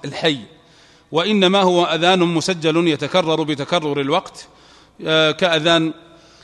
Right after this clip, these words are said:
آه، كالأذان المنسوب إلى بعض الأموات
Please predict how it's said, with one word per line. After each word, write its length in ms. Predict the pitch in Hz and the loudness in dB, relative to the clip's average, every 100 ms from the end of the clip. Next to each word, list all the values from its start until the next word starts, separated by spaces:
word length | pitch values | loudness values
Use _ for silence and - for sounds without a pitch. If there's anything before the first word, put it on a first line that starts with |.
| - - - | -20 -12 -4
آه، 100 | 165 | -4
كالأذان 500 | - 190 180 180 165 | -2 -2 -2 -2 0
المنسوب 420 | 160 151 165 170 | 0 -2 -2 -4
إلى 260 | 156 147 143 | -2 0 0
بعض 220 | 160 147 | 0 -2
الأموات 460 | 139 135 147 143 | -2 -2 -2 -2